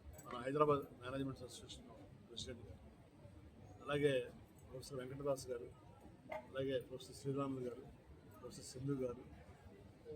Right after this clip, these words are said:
మరి బ్రహ్మకుమారి సిస్టర్ శ్రీలత గారు అందరూ వచ్చారు. ముఖ్యంగా ఈ అవంతి డిగ్రీ పీజీ కాలేజీ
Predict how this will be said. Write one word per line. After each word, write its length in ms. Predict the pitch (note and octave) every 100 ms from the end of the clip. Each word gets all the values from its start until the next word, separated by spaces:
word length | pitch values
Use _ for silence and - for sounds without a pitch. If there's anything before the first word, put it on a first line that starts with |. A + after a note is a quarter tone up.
| - - -
మరి 280 | B2 B2 A#2 A#2
బ్రహ్మకుమారి 480 | A#2 C3 C3+ C#3+ C3
సిస్టర్ 680 | - - - B2 - B2 -
శ్రీలత 300 | - C3+ A#2 A#2
గారు 180 | A2+ A#2+ - - - - - -
అందరూ 240 | - B2+
వచ్చారు. 340 | A2+ - A#2+ - - - - - - - - - - - - -
ముఖ్యంగా 400 | C3+ - F3 E3+ D3 D#3 - - - - - C3
ఈ 40 |
అవంతి 460 | C3 D#3 E3 E3 D#3+
డిగ్రీ 280 | D3 C3+
పీజీ 280 | D3 C#3+ C#3
కాలేజీ 540 | C#3+ C#3 C3+ B2+ C3+